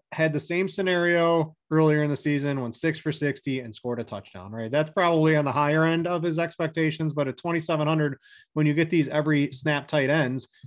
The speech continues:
you sort of just have to play them. It's against Washington. There's nothing there standing out in the matchup.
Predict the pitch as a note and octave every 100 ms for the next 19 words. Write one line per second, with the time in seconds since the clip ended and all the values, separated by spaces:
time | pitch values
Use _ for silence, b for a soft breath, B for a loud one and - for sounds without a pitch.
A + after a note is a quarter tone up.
0 | C3 D3 D3 C#3+ - D#3 D3+ C3+ C#3 -
1 | D#3 D#3 D#3 D3 C#3+ C#3 C#3 C3+ C3 A#2
2 | C#3 E3 B2+ C3 D#3 D#3 C3 C3+ C#3 B2+
3 | A#2 B2 D3 C3 C3 C3 - D3+ C#3+ C#3
4 | C3+ C#3 C#3 C3 B2+ A#2 C#3